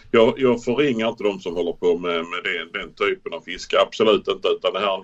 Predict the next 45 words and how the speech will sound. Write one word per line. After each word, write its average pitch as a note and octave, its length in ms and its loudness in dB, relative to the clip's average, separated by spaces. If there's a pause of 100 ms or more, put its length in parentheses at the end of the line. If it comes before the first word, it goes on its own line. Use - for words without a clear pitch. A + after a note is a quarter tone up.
(120)
en C3 100 2
helt A#2+ 200 -6
personlig F#2 480 -2
grej E2 260 -4
att D#2 140 -8 (1000)
jag A2 180 2
tar A#2+ 120 0
hellre A2+ 380 0
en G#2+ 300 -4
stor F#2 500 -4
abborre E2+ 500 -4
på F2 160 -4
en E2 80 -4
jigg E2 340 -8
än D#2+ 120 2
att D#2+ 120 -4
ta E2+ 200 2
tio F#2 300 0
stora D#2+ 420 0
på E2 300 0 (120)
en E2 120 -6
betesfisk F2+ 760 -2
till C#2 160 -8
exempel. - 460 0 (680)
Och G2+ 140 2
som G2 140 2
sagt, G#2 280 4
det, G#2+ 220 6
det A2+ 180 -2
är A2+ 40 0
helt C3 380 0
och G2+ 80 2
hållet G#2+ 280 0
en F2 140 -2
personlig F2 580 -4
grej. D#2+ 260 -4
Det, F2+ 340 -8
det G2 60 -14
har F#2+ 480 -12
ingenting F#2+ 420 -10
med E2+ 100 0
andra F2+ 340 -4
fiske F#2 440 -4
att D#2+ 60 2
göra. E2 340 6